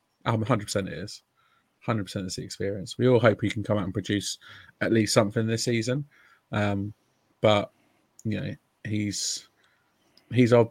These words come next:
he's our, you know, he's, he's been with the team his whole career, and he just lives and breathes the New York Giants. So, you know, if you're, if you're Joe Schoen, you, you, you absolutely wanna keep him around as much, as long as you can, really.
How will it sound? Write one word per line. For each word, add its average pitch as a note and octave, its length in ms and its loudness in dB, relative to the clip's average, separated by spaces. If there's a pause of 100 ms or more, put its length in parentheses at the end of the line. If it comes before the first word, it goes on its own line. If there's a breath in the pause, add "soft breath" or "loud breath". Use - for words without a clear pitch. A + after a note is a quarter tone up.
he's A2+ 160 2
our, A2+ 180 4
you A2+ 140 0
know, G2+ 120 0
he's, G#2 340 -4
he's A2 200 -4
been A2+ 280 0
with A2 100 0
the G#2 80 -4
team G2+ 300 0
his G2+ 220 -4
whole G2+ 180 0
career, G2 400 -4
and G2 440 -6 (760 soft breath)
he A2 100 0
just - 400 -2 (340)
lives A2+ 440 8
and G#2 120 2
breathes G#2 640 2 (520)
the G#2 140 2
New G#2+ 100 4
York F#2 140 2
Giants. G2 380 0
So, G2+ 300 0 (640 loud breath)
you A#2 120 0
know, G#2 120 0
if G2 100 -2
you're, A#2 160 8
if G#2+ 160 6
you're A2 160 8
Joe G#2 260 6
Schoen, G2+ 360 4
you, G2+ 80 -4
you, G2 280 -6
you G#2 300 -4
absolutely G2+ 440 0
wanna G2 200 -2
keep G2 240 -4
him G2 80 -6
around G2 340 -4
as G2 120 -8
much, F#2+ 180 -6
as G#2 140 -4
long G2 100 2
as F#2 80 -4
you F#2 60 -10
can, G2 240 0
really. G2 260 -4